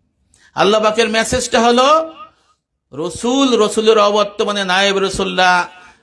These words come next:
আসবেন কিয়ামত পর্যন্ত। আর আদম আলাইহিস সালামকে বলে দিলেন, তোমাদের সন্তানরা যেন সেই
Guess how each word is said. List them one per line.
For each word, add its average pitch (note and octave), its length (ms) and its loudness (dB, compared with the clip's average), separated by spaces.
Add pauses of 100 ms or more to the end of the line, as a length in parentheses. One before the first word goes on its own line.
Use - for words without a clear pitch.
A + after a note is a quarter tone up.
আসবেন D3+ 560 -2
কিয়ামত G3 520 0
পর্যন্ত। D#3 640 -6 (560)
আর C#3 100 -8
আদম E3 280 2
আলাইহিস F3+ 240 -2
সালামকে F3 480 -4 (360)
বলে D#3 220 0
দিলেন, F3 240 -2
তোমাদের E3+ 380 -2
সন্তানরা D#3+ 640 -2
যেন D3+ 200 -2 (560)
সেই D#3 520 -6